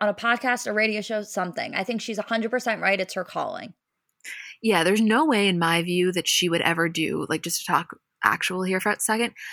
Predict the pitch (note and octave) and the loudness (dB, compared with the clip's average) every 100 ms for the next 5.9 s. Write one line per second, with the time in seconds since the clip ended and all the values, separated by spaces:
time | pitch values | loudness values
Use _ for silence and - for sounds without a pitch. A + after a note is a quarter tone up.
0 | - - G#3 A#3+ C#4 C4 - F#3 F3 F3 | -16 0 2 4 4 2 2 2 2 0
1 | F3 E3+ E3+ E3 E3 D#3+ - E3 D#3 E3+ | 2 0 0 -2 -2 -4 -4 0 0 2
2 | F3 F3+ F3+ F3 F3 F3+ E3 D#3+ D#3 E3+ | 0 2 0 0 0 -2 -2 -2 -2 -4
3 | E3+ - E3 F#3 F3 F3 D#3+ E3+ - E3+ | -2 -2 -2 -4 -4 -2 -2 -4 -6 -4
4 | E3 D#3 E3+ - E3+ F#3+ - F3 - G3 | -2 -2 -4 -6 -8 -6 -4 -4 -2 -2
5 | G3 D#3+ E3+ - D3+ D#3+ F#3 E3+ F3 | 0 -2 -2 -2 0 0 0 0 -2